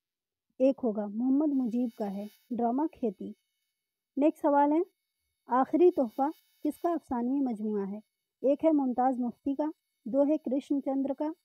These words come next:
और तीन है खदीजा मस्तूर का और चार है प्रेमचंद का। तो इसका जो सही जवाब होगा वो ऑप्शन नंबर चार होगा, प्रेमचंद का। जो आखिरी तोहफ़ा है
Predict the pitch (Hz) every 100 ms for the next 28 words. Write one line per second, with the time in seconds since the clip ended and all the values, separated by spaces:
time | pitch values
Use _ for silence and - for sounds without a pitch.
0 | _ _ - 233 220 294 311 302 302 247
1 | 220 233 277 262 - 269 269 269 302 -
2 | _ _ - 240 220 262 277 262 247 302
3 | _ _ _ 254 262 269 247 214 214 214
4 | 220 _ _ _ - 285 - 349 339 349
5 | 277 254 294 269 233 220 208 262 320 262
6 | - 240 214 208 311 - _ _ _ _
7 | _ _ _ _ _ _ _ _ 277 262
8 | 247 202 208 233 - 262 277 269 226 214
9 | 208 220 - _ - 277 269 254 294 339
10 | 277 - 240 240